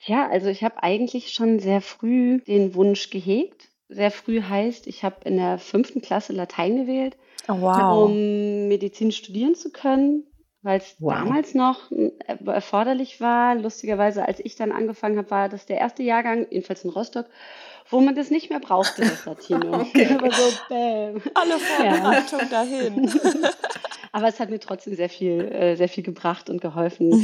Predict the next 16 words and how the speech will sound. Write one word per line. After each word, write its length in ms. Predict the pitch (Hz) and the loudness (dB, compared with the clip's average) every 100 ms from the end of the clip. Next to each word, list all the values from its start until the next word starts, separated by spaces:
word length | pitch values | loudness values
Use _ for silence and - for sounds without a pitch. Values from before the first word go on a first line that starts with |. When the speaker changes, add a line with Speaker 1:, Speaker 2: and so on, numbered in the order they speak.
| 214 | 4
Speaker 1:
für, 200 | 165 160 | 2 0
für 220 | - 175 | -4 -6
viele 280 | - 175 170 | -2 0 2
Dinge. 280 | 175 185 202 - - - - - - | 4 2 0 -8 -16 -14 -12 -14 -2
Ähm, 300 | 202 202 196 | 2 2 2
also 180 | 202 233 | 2 4
ja, 260 | 262 339 | 4 4
mit, 320 | 180 202 - - | 2 0 -4 -2
mit 240 | 214 - | -2 -2
zehn 500 | - 220 277 196 202 | -6 -2 2 4 4
ging 180 | 208 208 | 4 4
das 180 | 208 208 | 2 0
irgendwie 400 | 165 165 - 214 | -4 -4 -4 0
in 100 | 226 | 0
die 60 | 220 | 2
Richtung. 500 | 254 262 156 147 | 0 0 -6 -8